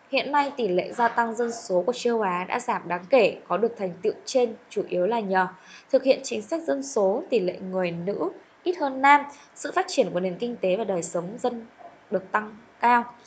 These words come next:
Thì đáp án ở đây sẽ là A, thực hiện chính sách dân số. Thứ hai, chiếm tỷ lệ lớn nhất trong dân cư châu Á là chủng tộc A. Europeoid, Australoid,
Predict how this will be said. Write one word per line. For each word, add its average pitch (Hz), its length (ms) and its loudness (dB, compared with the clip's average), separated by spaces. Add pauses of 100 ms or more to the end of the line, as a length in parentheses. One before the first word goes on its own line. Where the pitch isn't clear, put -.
(340)
Thì 233 140 2
đáp 277 120 -2
án 196 200 2
ở 208 60 -4
đây 226 200 -2
sẽ - 160 -8
là 233 240 -4
A, 226 220 -4 (160)
thực - 160 -18
hiện 190 200 -6
chính 180 160 -10 (280)
sách - 180 -10
dân 214 180 -2
số. 185 320 2 (1700)
Thứ 233 120 -4
hai, 285 280 2 (240)
chiếm 196 260 -2
tỷ 240 120 2
lệ 190 180 0
lớn 190 240 2
nhất 339 200 -4
trong 247 180 -6
dân 220 140 -2
cư 226 200 0
châu 220 240 -2
Á 175 220 2
là 220 140 -2
chủng - 280 -8
tộc 196 220 0 (400)
A. 226 380 2
Europeoid, 226 680 4 (640)
Australoid, 226 560 2